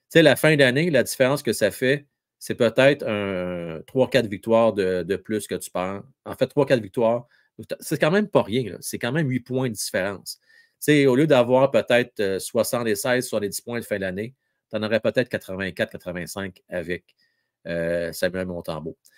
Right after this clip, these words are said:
Puis là, arrêtez-moi ça avec les histoires de, de tankage puis tout ça. Euh, c'est, le Canadien est pas dans une situation où tu vas faire exprès pour perdre. T'es pas là. Ton corps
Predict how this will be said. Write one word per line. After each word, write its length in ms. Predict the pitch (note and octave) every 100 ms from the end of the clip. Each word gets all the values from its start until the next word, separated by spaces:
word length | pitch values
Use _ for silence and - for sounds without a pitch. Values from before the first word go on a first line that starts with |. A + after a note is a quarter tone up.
| _
Puis 100 | -
là, 80 | C3+
arrêtez-moi 400 | E3 E3 F#3 C#3+
ça 120 | A2
avec 140 | D#3+ -
les 100 | G2+
histoires 500 | - B2 B2 B2+ B2
de, 240 | G2+ F#2
de 120 | E2+
tankage 680 | F2+ A#2 G#2 F#2 A#2 A#2+ A2+
puis 100 | -
tout 60 | -
ça. 360 | - A2+ B2 C3+ _ _ _ _ -
Euh, 320 | F2+ F#2 F#2 - _ _ _ _ _ -
c'est, 340 | - - - - _ -
le 80 | C#3
Canadien 760 | D#3 D#3 C3+ D#3+ F#3 G#3 F#3+ F#3+ _ _ _ _ _ _ _ _ _ _ -
est 120 | A2+
pas 300 | - F3 F3+
dans 140 | C3
une 160 | A2 A2
situation 500 | - A#2 G#2 - B2+
où 40 |
tu 120 | C3+
vas 80 | G2+
faire 140 | G#2 G#2+
exprès 260 | - A#2
pour 240 | G#2+ G2+ -
perdre. 340 | G2+ F#2+ G2 -
T'es 140 | B2
pas 180 | A#2+ G2
là. 200 | G2 - _ _ _ _ _ _ _ _ _
Ton 200 | G2+ F#2+
corps 480 | - D#3+ F3+ F#3+